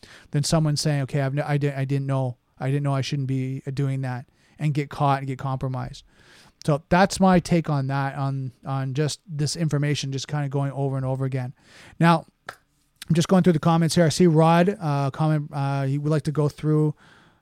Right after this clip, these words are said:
uh, "Brandon, would it be great to grab time and discuss better the security group initiative and the manifesto?"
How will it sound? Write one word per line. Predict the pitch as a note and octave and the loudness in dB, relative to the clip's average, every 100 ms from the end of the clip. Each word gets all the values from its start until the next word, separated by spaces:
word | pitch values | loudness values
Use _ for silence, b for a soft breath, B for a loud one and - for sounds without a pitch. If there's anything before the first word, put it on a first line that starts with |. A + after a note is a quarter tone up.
| _ | _
uh, | C3 B2+ C3 B2 B2+ B2+ B2 - - | -4 -2 -4 -4 -6 -8 -12 -10 -2
"Brandon, | D3+ D3+ | 0 2
would | |
it | D3 | 0
be | C#3+ | -2
great | D3 D#3+ D3+ | 0 0 0
to | |
grab | C#3+ D#3 D3 | -2 -2 -2
time | - E3+ E3 | -4 -2 0
and | D3 | -2
discuss | C3+ - D#3 - | -4 -4 -4 -4
better | C#3+ D#3 D3+ D#3 b b b | -2 0 0 -2 b b b
the | C3+ C3+ C3 | -2 -2 -2
security | - - D#3+ D3 | -8 -2 0 2
group | D#3 D3 | 0 0
initiative | C#3+ F3+ - G3+ G3 | 0 0 2 2 2
and | F3 D3 | 0 -2
the | C#3+ | -2
manifesto?" | D3 C#3+ C3 D#3 D3 - C3 | -2 -2 -4 -2 -2 -4 -6